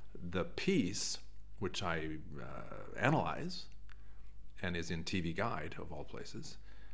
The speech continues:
also, it seems to me, anticipates some of the things that have happened more recently,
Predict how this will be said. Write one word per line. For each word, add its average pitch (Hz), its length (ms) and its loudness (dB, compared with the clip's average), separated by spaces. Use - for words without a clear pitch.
also, 101 560 12
it 85 140 2
seems 87 260 2
to 85 100 -2
me, 82 120 2
anticipates 85 920 0
some 85 180 4
of 82 40 4
the 82 80 4
things 82 280 -2
that 78 100 -2
have 78 80 -2
happened 78 400 0
more 73 200 -2
recently, - 500 -4